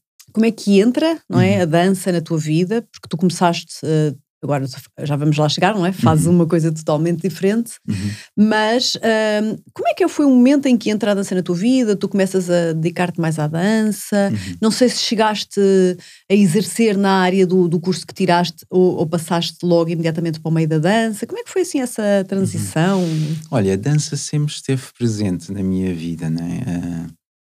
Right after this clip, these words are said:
Speaker 2: a minha mãe foi, foi uma impulsionadora, digamos assim, o meu pai músico dentro da área da música, a minha mãe na dança, nessas,
Speaker 1: Ok.
Speaker 2: nessas atividades com os jovens. Nós tínhamos
Speaker 1: Uhum.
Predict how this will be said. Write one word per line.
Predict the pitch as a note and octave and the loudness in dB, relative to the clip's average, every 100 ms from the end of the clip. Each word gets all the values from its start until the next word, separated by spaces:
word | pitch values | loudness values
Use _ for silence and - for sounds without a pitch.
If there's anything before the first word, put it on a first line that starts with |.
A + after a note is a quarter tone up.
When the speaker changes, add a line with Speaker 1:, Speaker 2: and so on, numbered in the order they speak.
| _ - | _ -16
Speaker 2:
a | - | 0
minha | G#2+ A#2 | 6 8
mãe | A#2+ B2 | 8 6
foi, | B2 A#2+ A2+ A2 G#2 G2 F#2 | 4 0 2 2 0 -2 -6
foi | - - G2+ G2 F#2+ F#2+ F2+ | -12 -4 0 2 2 0 0
uma | F#2 F2+ F2+ F2 F2 E2+ E2+ E2+ | 0 0 -2 -2 -4 -4 -4 -2
impulsionadora, | F2 F2 F#2 - G2 F2+ F2 F2+ E2+ E2+ | -2 -4 -10 -6 -2 0 2 0 0 -2
digamos | E2+ E2 D#2 D#2+ | -2 -2 -2 -2
assim, | D#2+ D#2 - F2+ F2+ E2+ E2 D#2+ D#2+ - _ _ | -4 -8 -2 0 2 0 0 -2 -6 -12 _ _
o | F#2+ | -2
meu | G2 | 0
pai | F2+ F#2+ F2+ | 2 2 2
músico | F2+ F#2 G2+ F#2+ E2+ E2 - | 2 4 4 2 -2 -6 -8
dentro | D#2 F2+ E2+ - | -4 0 0 -2
da | F2 | -2
área | E2 E2 | 0 -2
da | D#2+ D#2+ | -2 -2
música, | E2 F#2 F#2 E2 - - | 0 0 0 -2 -8 -4
a | |
minha | E2 F2 | 0 2
mãe | F2+ F2+ E2+ E2 - - - | 4 2 2 -2 -8 -16 -8
na | E2 | -6
dança, | E2 F2+ F2+ F2 - D#2+ | -2 0 0 0 -2 -2
nessas, | E2 E2 - E2+ - _ - | 0 0 -4 -6 -8 _ -2
Speaker 1:
Ok. | E3+ D3+ D3 | 4 4 4
Speaker 2:
nessas | G#2+ - G#2+ B2 | 0 0 -2 -4
atividades | - B2+ A2+ A2+ A2+ A2 | -2 0 2 4 4 2
com | - G#2 | -4 -6
os | F#2 | -2
jovens. | G#2+ F#2+ F2 D#2+ E2 | 0 2 0 -2 -2
Nós | G2+ B2+ B2+ | 0 0 0
tínhamos | C3+ C#3+ F3+ | 2 6 8
Speaker 1:
Uhum. | F#3+ F3+ | 8 6